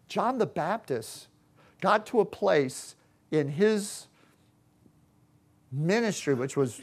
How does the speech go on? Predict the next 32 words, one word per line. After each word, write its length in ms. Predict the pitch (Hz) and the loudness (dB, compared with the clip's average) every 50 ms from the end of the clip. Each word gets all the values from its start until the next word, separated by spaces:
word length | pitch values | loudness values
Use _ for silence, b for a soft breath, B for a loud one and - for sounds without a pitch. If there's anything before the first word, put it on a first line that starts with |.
| - | -14
which 360 | 131 127 139 143 - - - - - - | -6 -4 -2 -2 -2 -6 -12 -18 -16 -12
he 120 | - 147 | -4 0
had 260 | 151 143 131 117 120 110 - - - | 2 2 2 0 -4 -12 -16 -16 -10
tremendous 640 | - - 151 143 147 180 202 226 196 185 156 - - | -4 -2 -2 2 4 6 4 6 4 2 0 2 2
recognition. 720 | 165 160 156 - 156 131 139 190 220 214 - 175 156 139 b b b b b b | 4 4 4 2 -2 -6 -4 -4 -6 -4 -4 -4 -4 -6 b b b b b b
When 220 | - 147 156 151 151 | -4 -4 -2 -2 -2
Jesus 420 | - 226 262 277 240 220 220 196 | -2 0 0 0 2 2 2 0
showed 360 | - - - 226 208 190 180 | 0 2 4 6 8 8 8
up, 260 | 208 226 220 220 b b b b _ | 8 6 6 4 b b b b _
he 220 | - - 208 247 | -10 -4 -4 -2
just 280 | 240 - 190 - - 135 | -2 -2 -4 -4 -4 0
bowed 400 | 170 160 147 151 156 165 156 - - | 2 4 4 4 4 2 0 -2 -8
out. 360 | - 139 175 202 214 202 - - _ _ _ _ _ _ _ _ _ _ _ _ _ _ _ _ _ _ _ _ _ _ _ _ _ | -10 -6 -4 -4 -2 -4 -6 -8 _ _ _ _ _ _ _ _ _ _ _ _ _ _ _ _ _ _ _ _ _ _ _ _ _
He 120 | - - 180 | -2 0 2
went 300 | 160 151 170 180 180 185 | 2 4 4 2 4 2
into 240 | 190 180 165 170 | 2 0 0 -2
prison, 480 | - - - 180 170 - 214 202 196 196 | 0 2 4 4 4 4 2 -2 0 0
they 120 | 170 151 | -2 -2
cut 240 | 143 - - 180 165 | -2 0 -2 -2 -2
his 180 | 165 165 151 - | -2 -2 -4 -2
head 180 | - 170 165 | -2 0 2
off, 260 | 170 165 170 185 - - | 4 2 2 2 0 -4
and 260 | 147 135 127 127 - - - - | -6 -6 -8 -10 -14 -18 -16 -8
he 120 | - 175 | -6 -4
was 260 | 190 165 156 143 123 117 | -2 -2 -2 -4 -4 -2
done. 320 | 113 180 175 214 190 151 | 0 2 2 2 2 2
But 160 | - - - | 2 2 2
before 400 | - 151 143 - - 233 240 240 | 2 -2 -6 -4 0 2 4 4
that 220 | 220 220 208 190 175 | 4 4 4 2 0
happened, 480 | 170 196 214 240 233 - 160 147 139 b b b b b b b b b b - 113 - | 0 2 2 2 2 0 -2 -2 -4 b b b b b b b b b b -14 -10 4
John 360 | - - 202 220 233 254 240 | 6 8 8 8 6 4 2
said, 500 | 208 - - - 196 170 165 156 147 135 | 0 0 4 6 8 8 8 6 4 0